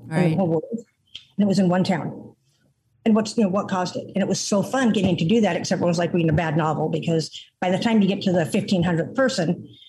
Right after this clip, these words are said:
Speaker 1: and you see all the symptoms and the doctors aren't getting it, and you're just kind of, like, going like a Hallmark movie, you know how it's gonna end, but you
Speaker 2: Yeah, yeah, yeah.
Speaker 1: <laughs> Yeah.
Speaker 2: Wow.
Speaker 1: But it, I love it.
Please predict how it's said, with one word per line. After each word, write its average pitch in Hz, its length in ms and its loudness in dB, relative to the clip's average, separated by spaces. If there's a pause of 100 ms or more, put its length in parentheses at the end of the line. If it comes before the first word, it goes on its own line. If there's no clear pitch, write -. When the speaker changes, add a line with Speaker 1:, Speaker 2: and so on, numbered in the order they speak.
(160)
Speaker 1:
and 175 100 2
you 170 60 0
see 185 180 0
all 190 140 2
the 190 100 -2
symptoms 196 440 2
and 170 100 2
the 170 40 0
doctors 180 280 -2
aren't 180 140 -2
getting 190 180 0
it, 196 40 -2
and 170 100 -2
you're 165 100 0
just 175 180 -2
kind 180 140 0
of, 165 60 -2
like, 175 180 -2
going 180 180 2
like 185 140 -2
a - 60 -2
Hallmark 220 360 2
movie, 214 200 4
you 190 100 2
know 180 100 0
how 196 140 2
it's 190 120 -2
gonna 202 160 0
end, 202 280 2
but 208 100 0
you 208 100 2
Speaker 2:
Yeah, 208 240 0 (140)
yeah, 269 100 -4
yeah. 208 320 2 (180)
Speaker 1:
<laughs> - 0 -
Yeah. 196 320 -2 (680)
Speaker 2:
Wow. 170 500 2
Speaker 1:
But 160 140 2
it, - 80 0 (840)
I 233 100 2
love 262 240 2
it. - 180 -6